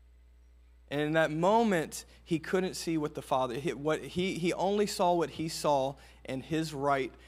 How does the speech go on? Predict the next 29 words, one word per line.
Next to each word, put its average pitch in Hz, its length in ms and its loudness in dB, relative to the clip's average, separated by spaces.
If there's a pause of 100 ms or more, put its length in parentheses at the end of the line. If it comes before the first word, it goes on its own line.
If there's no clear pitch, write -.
(160)
It 160 240 -2
was 151 180 -2
his 196 200 4
opinion, 170 640 -2
and 139 140 -6
he 135 80 -6
couldn't 151 260 -6
see - 180 -4
what 139 180 -2
the 120 80 -8
father 120 340 -4
saw. 117 340 -8 (340)
The 147 100 2
father 202 560 6
knew 170 520 4 (340)
what 147 220 2
the 147 80 -2
prodigal 156 580 2
needed 139 520 -4 (220)
to - 80 -10
begin 131 220 -4
to 123 60 -4
restore 135 520 -4
him 120 320 -8 (280)
to 120 120 -6
who 131 180 -2
he 131 80 -4
really 123 260 -2
was. 120 360 -6